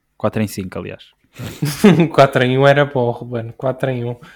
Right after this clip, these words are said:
Speaker 1: Sim, aí era duzentos por cento.
Speaker 2: Pronto. E
Speaker 1: Bem, é, é isto, não
Speaker 2: é
Speaker 1: é?
Speaker 2: isto. Foi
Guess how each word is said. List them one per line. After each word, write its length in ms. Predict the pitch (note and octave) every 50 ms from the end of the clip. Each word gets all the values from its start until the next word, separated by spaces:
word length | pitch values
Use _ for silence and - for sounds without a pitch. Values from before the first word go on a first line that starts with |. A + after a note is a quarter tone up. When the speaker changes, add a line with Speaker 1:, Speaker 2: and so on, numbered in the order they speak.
| - - - - - - - _ _ _ _ _
Speaker 1:
Sim, 240 | - - A#2 G2+ F2+
aí 220 | F2+ F2 F2+ F2+
era 420 | F2+ F2+ F2+ F2+ F2 F2+ F2+ F#2 - _ _ _ _ _ _ _ _ _ _ _ _ _ _ _ _ _
duzentos 320 | - A2+ - G#2+ G2+ G2 -
por 100 | - -
cento. 320 | - - G2 F#2 F2+ - - - _ _ _ _ _ _ _ _ _ _ _ _ - - _ _ _ _ _ _ _ _
Speaker 2:
Pronto. 400 | - C3 A#2+ A2+ A2+ A#2 - - _ _ _ _ -
E 320 | C#3+ C#3+ D3 C#3+ C#3+ C#3
Speaker 1:
Bem, 240 | C#3 C#3 C3 A#2+ A#2+
é, 320 | C3+ B2 A#2+ A#2 A2+ C#3 C#3 - - A#2+
é 40 | A2
isto, 280 | G2+ F#2+ F#2 - -
não 80 | - F#3
Speaker 2:
é 40 | G3
Speaker 1:
é? 100 | F#3 F3+
Speaker 2:
isto. 420 | F#3+ - - - - - - - _ _ _ _ _ _ _ _ _ _ _ _ _ _ _ _ _
Foi 840 | - - C3+ C#3 C3+ C3+ C3 B2+ B2+ B2+ B2 A#2+ A#2 A#2 A#2 A#2